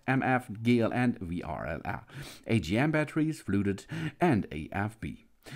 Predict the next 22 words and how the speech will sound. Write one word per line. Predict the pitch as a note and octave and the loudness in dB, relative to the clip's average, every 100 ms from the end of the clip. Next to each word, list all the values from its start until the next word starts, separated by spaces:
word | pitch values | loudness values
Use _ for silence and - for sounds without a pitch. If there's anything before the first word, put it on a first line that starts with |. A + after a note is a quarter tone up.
| C3 - | -12 -6
It's | G#2+ - | -6 -6
the | - | -18
best | - C3+ D3+ F3 E3 - | 0 4 6 4 2 -8
smart | - D3 D3 C#3+ | -6 -2 0 0
charger | C#3 - C#3 A2+ E2+ D2 | -2 -2 2 4 2 -4
for | - - | -6 -4
automotive, | - C3+ D#3 D3+ C3 B2+ B2 | 2 4 4 4 2 2 0
motorcycles, | G#2+ G2 A#2+ - F2 F2 F2 F2 | 2 2 2 -2 -4 -4 -6 -6
marine, | D#2 E2 A2 A#2 B2 | -4 2 6 6 6
R | - A2+ A#2+ | 4 4 4
V, | G#2+ G#2+ G#2 G#2+ D#3+ D#3+ C3+ | 2 0 0 -2 -8 -8 -6
boats, | - D2+ D#2 - - - | -4 -2 -4 -8 -10 -2
et | G2+ A#2 | -2 -2
cetera. | - - D#2+ - - - - _ - - | -6 -6 -6 -8 -12 -12 -18 _ -20 -14
And | - A2+ A#2+ A#2 - - - | -2 4 4 2 -8 -20 -20
so | - - - A#2+ E2 | -16 -12 -2 0 2
easy, | G#2+ D3+ D3 D#3+ - - | 2 2 -2 -6 -6 -2
as | G#2 A#2+ A#2 F#2+ | 2 2 0 -6
you | E2 | -4
heard | F2+ G2+ F#2+ | -2 0 -2
it | F2+ | -4
before, | - - D3 C#3+ C#3+ | -8 -2 2 4 4